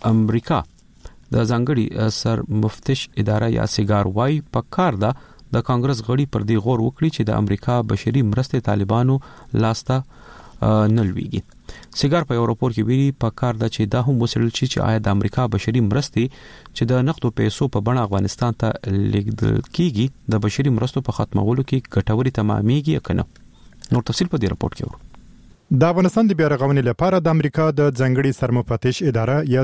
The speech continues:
Speaker 2: سیګار وایي، طالبان ورځ په ورځ ظالمانه چلند خپلوي او د امریکا د متحده ایالاتونو د کانګرس غړي باید دا وڅېړي چې د امریکا هغه تر حد زیاتې مرستې چې افغانستان ته لیږل کیږي، آیا د طالبانو لاسته ورځي که څنګه؟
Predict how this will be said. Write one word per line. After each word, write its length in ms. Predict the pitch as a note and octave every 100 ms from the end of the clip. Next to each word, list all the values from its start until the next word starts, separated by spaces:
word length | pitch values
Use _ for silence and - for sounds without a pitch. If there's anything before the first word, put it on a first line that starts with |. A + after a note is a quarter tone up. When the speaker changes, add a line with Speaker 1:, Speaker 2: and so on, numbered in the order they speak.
| -
Speaker 2:
سیګار 280 | C3 C#3+ E3+
وایي، 240 | A2+ A2+ A2 _ -
طالبان 380 | D#3+ E3+ F3+
ورځ 240 | F3 D3+ D#3+ -
په 60 | C3
ورځ 180 | C#3 C#3 - - - A#2+
ظالمانه 520 | B2+ A#2+ A#2 A#2 A#2+
چلند 340 | - A#2+ A#2
خپلوي 440 | A2+ - G#2+ G#2+ F3
او 160 | E3+ D3+
د 80 | D3
امریکا 400 | C#3+ C3 D3+ D3+
د 80 |
متحده 460 | C3+ C3 B2+ A#2 C3
ایالاتونو 360 | A#2 A#2 C3 C3
د 80 | A2+
کانګرس 340 | B2 A#2 A2 A2
غړي 220 | A2 A#2
باید 300 | A2 D#3+ A#2 - - - -
دا 120 | D#3+
وڅېړي 460 | F3+ E3+ - D3+ D3+ -
چې 80 | D3+
د 60 | B2+
امریکا 360 | A#2 A2+ - A#2+
هغه 360 | A2 A#2+ B2
تر 200 | A#2 A2+
حد 200 | G#2 B2+ A2+
زیاتې 440 | A#2 G2 B2 B2 A#2
مرستې 300 | B2+ F3 D#3+ -
چې 80 | D3+ - - -
افغانستان 540 | C3 C#3 C#3 - F3
ته 100 | D#3+
لیږل 320 | A2+ G#2+ G#2+ G2+
کیږي، 320 | F3 F3 D3 D3 _ -
آیا 180 | F3 F#3+
د 100 | C#3+
طالبانو 460 | C3 A#2+ A#2+ D3+
لاسته 320 | B2+ E3 -
ورځي 320 | D#3 D3 C3 C#3
که 120 | A#2
څنګه؟ 400 | - A2+ G2